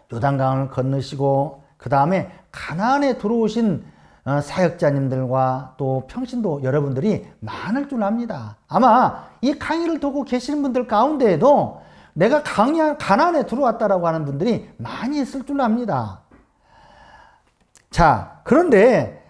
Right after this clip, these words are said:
가나안에 들어와서 어떻게, 어떤 삶을 사느냐는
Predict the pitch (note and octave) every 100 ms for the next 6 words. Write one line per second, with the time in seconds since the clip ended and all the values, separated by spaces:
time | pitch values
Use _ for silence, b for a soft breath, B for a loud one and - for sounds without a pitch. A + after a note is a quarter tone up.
0 | b - - D#3+ G3 D4+ E4+ E4+ D4 A3+
1 | C#4 C4+ A#3 B3 A3 A2 - b b b
2 | b b b b b - C#3 E3+ - F4+
3 | - G#3+ D3 A2+ D3+ F#3+ F#4 F4+ D#4+ B3+
4 | C4+ B3+ A#3 A3 A#3+ B3 A3 C3+ D#3 A3
5 | B2+ G2+